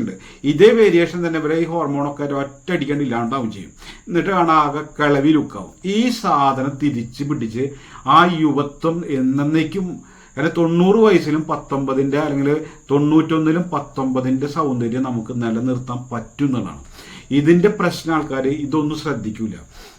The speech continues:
ഇതൊന്നും കെയർ ചെയ്യൂല. പണ്ട് എന്ന് പറഞ്ഞാൽ വന്ന പാടി ചന്തച്ചിൽ നടക്കുന്ന ഒരു കാലമായിരുന്നു. ഇന്ന് സൗന്ദര്യത്തിനും ആരോഗ്യത്തിനും വളരെ പ്രാധാന്യമുള്ള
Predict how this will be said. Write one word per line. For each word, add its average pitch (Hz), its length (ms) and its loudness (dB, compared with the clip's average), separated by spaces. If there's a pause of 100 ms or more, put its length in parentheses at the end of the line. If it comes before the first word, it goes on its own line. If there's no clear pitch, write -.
ഇതൊന്നും 165 320 2
കെയർ 131 320 2
ചെയ്യൂല. 104 260 0 (200)
പണ്ട് 160 300 0
എന്ന് 180 120 2
പറഞ്ഞാൽ 160 220 0 (100)
വന്ന 143 300 0
പാടി 147 240 0
ചന്തച്ചിൽ 135 360 -4
നടക്കുന്ന 123 320 -6
ഒരു 123 120 -6
കാലമായിരുന്നു. 107 440 -4 (420)
ഇന്ന് 147 280 4 (420)
സൗന്ദര്യത്തിനും 135 800 2 (180)
ആരോഗ്യത്തിനും 117 540 -4 (140)
വളരെ 123 360 -2
പ്രാധാന്യമുള്ള 120 720 -2